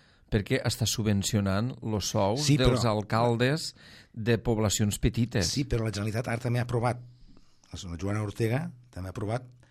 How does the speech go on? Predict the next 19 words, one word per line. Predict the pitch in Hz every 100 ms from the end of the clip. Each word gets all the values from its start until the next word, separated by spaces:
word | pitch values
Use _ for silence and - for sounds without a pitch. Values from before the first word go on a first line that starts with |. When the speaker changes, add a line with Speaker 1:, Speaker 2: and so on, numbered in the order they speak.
| _ _
Speaker 2:
que | 95
els | -
consells | 98 101 92
comarcals, | 107 104 104 -
per | 117
Speaker 1:
Ara, | 117
des-, | 110
Speaker 2:
exemple, | 120 123
Speaker 1:
després | 120 127 120
en |
parlarem. | 110 95 92 71 92
Speaker 2:
eh? | 113 185
Speaker 1:
Després | 170 98 117
Speaker 2:
Els | 113
Speaker 1:
en | 101
Speaker 2:
comarcals, | 92 117
Speaker 1:
parlarem. |
Speaker 2:
per | 123
exemple, | 117 120 127